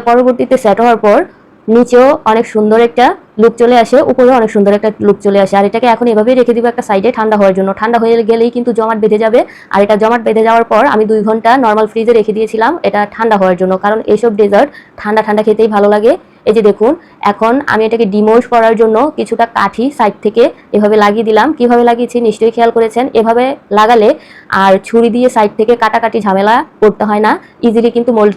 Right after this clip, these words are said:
থেকে টান দিলেই বের হয়ে আসে। এই যে দেখুন নিশ্চয়ই আপনারা খেয়াল করেছেন, আমি কিন্তু কোনো জোরাজুরি করতে হয় নাই, ইজিলি টান দেওয়ার পরে এটা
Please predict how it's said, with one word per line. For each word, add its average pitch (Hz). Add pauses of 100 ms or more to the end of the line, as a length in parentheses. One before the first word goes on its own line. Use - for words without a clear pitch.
থেকে 214 (140)
টান 226
দিলেই 226
বের 196
হয়ে 190
আসে। 185
এই 190
যে 208
দেখুন 240 (120)
নিশ্চয়ই 214
আপনারা 220
খেয়াল 226
করেছেন, 220 (120)
আমি 208
কিন্তু 226
কোনো 226 (340)
জোরাজুরি 226
করতে 214
হয় 214
নাই, 254 (160)
ইজিলি 220 (100)
টান 233
দেওয়ার 220
পরে 208 (100)
এটা 247